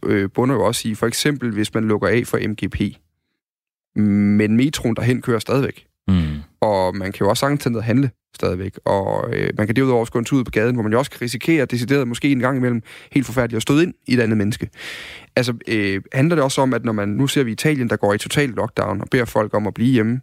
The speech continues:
Speaker 1: øh, lade være med at rejse ud, og der er lukket for grænser og så videre. Kan der også være noget med simpelthen, at, øh, at lige nu der er man på sådan et mellemniveau, hvor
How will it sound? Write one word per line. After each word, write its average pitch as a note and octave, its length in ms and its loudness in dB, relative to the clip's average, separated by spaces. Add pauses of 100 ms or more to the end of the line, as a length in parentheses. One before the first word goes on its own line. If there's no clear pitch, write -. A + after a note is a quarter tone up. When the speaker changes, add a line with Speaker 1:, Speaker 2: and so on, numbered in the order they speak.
(180)
Speaker 1:
øh, G2 160 0
lade G2 120 0
være B2 120 2
med G2+ 140 -4
at F#2+ 500 -2
rejse G#2 260 0
ud, C3+ 160 4
og - 120 0
der - 60 -2
er G2+ 60 -2
lukket A#2+ 260 2
for F#2 60 -6
grænser G#2+ 280 -2
og A#2 40 0
så - 100 -4
videre. G#2+ 180 2 (720)
Kan B2+ 120 2
der G#2+ 60 2
også B2+ 140 0
være D3 60 2
noget C#3 140 2
med D3 100 4
simpelthen, C3 400 2
at, - 200 -2
øh, G2+ 420 2
at - 260 -4
lige C3 220 2
nu C#3 60 4
der B2+ 80 4
er B2 60 2
man A#2 160 0
på - 100 -8
sådan A2+ 100 0
et G#2+ 120 0
mellemniveau, A2 540 2
hvor G2+ 360 0